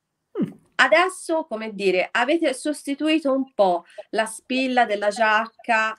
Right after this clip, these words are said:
Speaker 2: il gemello, il fermacravatta con il tatuaggio.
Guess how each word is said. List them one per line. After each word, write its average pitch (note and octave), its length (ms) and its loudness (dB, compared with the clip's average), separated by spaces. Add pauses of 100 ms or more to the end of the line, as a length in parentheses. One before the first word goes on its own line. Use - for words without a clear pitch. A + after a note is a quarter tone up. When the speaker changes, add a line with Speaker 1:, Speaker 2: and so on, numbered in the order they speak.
(520)
Speaker 2:
il G3+ 220 -10
gemello, G#3 1000 2
il G3 160 -8
fermacravatta A3+ 880 -2
con G3+ 160 -6
il F#3+ 100 -4
tatuaggio. E3 840 -6